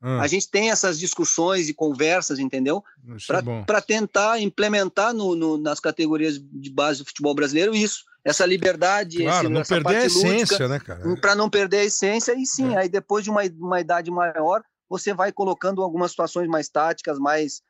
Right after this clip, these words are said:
Speaker 2: mais coletivas, entendeu?
Speaker 1: Lógico.
Speaker 2: Pra poder você desenvolver o potencial do menino.
Speaker 1: Não, é, e é lógico que, assim, eu, eu tô percebendo pela essa tua resposta que hoje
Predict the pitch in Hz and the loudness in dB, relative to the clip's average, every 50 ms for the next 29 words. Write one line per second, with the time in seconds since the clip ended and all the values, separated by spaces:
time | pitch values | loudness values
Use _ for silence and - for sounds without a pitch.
0 | _ _ - 135 143 151 - - 170 156 156 147 - - 156 151 131 120 113 113 | _ _ -4 -2 -2 -2 -2 -2 -2 0 0 -2 -2 -2 -2 -2 -2 -2 -4 -4
1 | 117 - 147 - 117 147 156 - 175 - - - - - 180 185 202 190 - 208 | -4 -2 0 0 0 0 0 0 -2 0 -2 -2 -2 0 -2 0 0 0 0 0
2 | 185 185 214 214 190 208 196 185 202 196 214 202 - 208 208 - - 202 208 196 | 2 2 2 2 4 2 2 2 2 2 0 0 0 -2 -2 0 0 0 0 2
3 | 208 226 214 196 180 151 135 - - 226 240 214 214 226 226 208 202 208 220 226 | 0 0 2 2 0 0 -2 -4 -6 -4 -4 -2 -2 -2 -4 -4 -2 -2 -2 0
4 | 214 240 262 285 208 - - - 208 165 - - 165 139 131 - - 156 156 156 | 0 0 0 -2 -4 -6 -10 -6 -6 -4 -4 -4 -4 -4 -4 -2 -2 -2 -2 -2
5 | 151 143 - - - 156 156 151 139 - _ - _ _ - 143 123 - - 165 | -2 -4 -4 -4 -4 -4 -4 -4 -6 -8 _ -20 _ _ -10 -8 -6 -4 -4 -2
6 | 127 139 143 156 170 170 - 151 131 120 113 - - - - 131 120 156 147 - | 0 0 0 0 -2 -4 -6 -4 -4 -4 -4 -4 -4 -2 -2 -2 -2 -4 -4 -4
7 | - 156 160 147 - 170 - 190 190 165 151 165 160 165 196 | -2 -2 -2 -2 -4 -8 -4 -2 -2 0 0 -2 -2 -4 -8